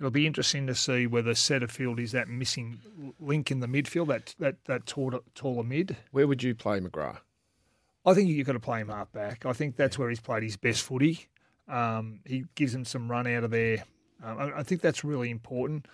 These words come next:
Speaker 1: They've lost their speed in their forward half as well,
Speaker 2: Yeah.
Speaker 1: which, which is an area they need to address.
Speaker 2: Yeah.
Speaker 1: But they've got some young key def-, uh, key, um, pl-, uh, young, uh, defenders and forwards sort of coming through.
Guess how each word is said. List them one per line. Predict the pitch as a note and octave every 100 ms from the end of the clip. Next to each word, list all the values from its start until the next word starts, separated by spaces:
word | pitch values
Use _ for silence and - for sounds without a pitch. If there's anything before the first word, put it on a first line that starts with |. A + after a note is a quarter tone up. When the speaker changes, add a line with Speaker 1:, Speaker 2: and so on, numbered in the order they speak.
| - - -
Speaker 1:
They've | F3
lost | F3 G#3 -
their | B3 G#3+
speed | - F3 E3 D3
in | C3+
their | B2
forward | - B2+ A#2+ A2
half | A2+ A2 G#2+
as | A2+
well, | - A2 B2+ A2+
Speaker 2:
Yeah. | G#2
Speaker 1:
which, | F#2 -
which | D#3+ C3+ C3+
is | B2+
an | B2
area | B2+ B2+ A#2
they | A2+
need | A2+ A#2+ A#2+ A#2
to | - A#2
address. | G#2 A2+ B2+ E3+ - -
Speaker 2:
Yeah. | - A2+ - _ -
Speaker 1:
But | E3 E3+ -
they've | D#3+
got | C3+ G3+
some | - F3+
young | D#3 D#3 D3
key | - D3
def-, | C3 C#3+ - -
uh, | C3+ B2 A#2 _ _ _
key, | - D3 C#3 C3 -
um, | C3+ B2 A2+ A#2 A2 -
pl-, | - -
uh, | C3+ - -
young, | D#3+ C3+ C3+ C3 B2+ - _ _ - C3+
uh, | A#2 A2+ A2+ _
defenders | B2+ - D3+ C#3+ C3+ B2
and | C3+ A#2+
forwards | C#3 C3 C3 -
sort | D3 B2+
of |
coming | A#2+ C3+ B2
through. | A2+ - D3